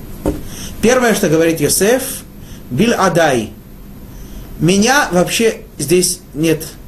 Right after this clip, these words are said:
я вообще не играю здесь никакой роли. Элоким я анеет шлом паро». Всевышний, он, так сказать, э, даст мир фараону, Всевышний, он тот, кто с-, этот сон фараону показал, этот,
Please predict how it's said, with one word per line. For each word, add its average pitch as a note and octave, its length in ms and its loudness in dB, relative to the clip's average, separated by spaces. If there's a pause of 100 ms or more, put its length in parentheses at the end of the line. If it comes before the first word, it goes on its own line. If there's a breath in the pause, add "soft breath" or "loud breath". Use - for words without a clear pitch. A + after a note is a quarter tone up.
(140)
я G3 400 2
вообще D3+ 340 0
не E3 200 2
играю F3 340 4
здесь E3 260 -2
никакой G3 460 2
роли. C3 340 0 (760 loud breath)
Элоким G#3 440 4
я A#3+ 200 4
анеет G3 280 2
шлом D#3+ 300 0
паро». C3 320 0 (420 loud breath)
Всевышний, G#3 760 2 (300)
он, D#3+ 200 4
так D3+ 160 0
сказать, C#3 360 0
э, C#3 480 2 (200)
даст D3+ 340 0
мир D#3 180 4
фараону, A3+ 600 2 (200 loud breath)
Всевышний, F#3+ 720 2 (160)
он C#3+ 140 -4
тот, D3+ 220 2
кто F3+ 460 0 (600)
с-, - 280 0
этот D3+ 260 0
сон F3+ 240 2
фараону D#3+ 340 2
показал, D3+ 540 2
этот, D#3+ 240 -4